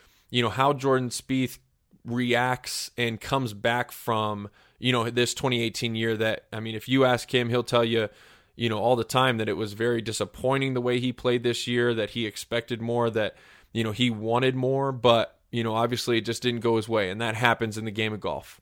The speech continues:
You know, when you come in early and you're young and you have a lot of success, you know, who knows if it goes to your head, if you, you know, lose track or lose focus on your game and some of the mental aspect of it, but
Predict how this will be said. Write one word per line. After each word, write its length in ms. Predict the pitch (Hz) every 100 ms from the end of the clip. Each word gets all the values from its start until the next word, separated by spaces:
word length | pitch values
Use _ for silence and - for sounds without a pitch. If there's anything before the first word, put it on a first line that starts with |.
| _
You 160 | 110
know, 200 | 104 95 - - - _ -
when 140 | 110
you 100 | 110
come 280 | - 135 131
in 140 | 127 -
early 420 | 127 131 131 127
and 120 | 113
you're 80 | 107
young 360 | 104 120 127 123
and 100 | 110
you 80 |
have 160 | 110 117
a 40 |
lot 180 | 120 120
of 60 | 110
success, 720 | 113 - - 120 117 - - - _
you 80 | 110
know, 80 | 117
who 120 | 151
knows 320 | 165 123 107
if 120 | 107
it 60 | 107
goes 240 | 120 123
to 100 | 117
your 120 | 110 104
head, 340 | 131 135 131
if 140 | 117 110
you, 320 | 110 110 104
you 120 | 113
know, 120 | 110
lose 340 | 107 120 120 -
track 380 | - 120 120 -
or 80 |
lose 260 | 110 120 110
focus 440 | - 120 117 117
on 140 | 117 110
your 140 | 107
game 480 | 101 117 120 131 120
and 160 | 107 98 - -
some 180 | - 143
of 60 | 123
the 60 |
mental 360 | 107 117 117 127
aspect 400 | 127 - 131 131
of 160 | 127
it, 200 | 131 117
but 260 | - 113 -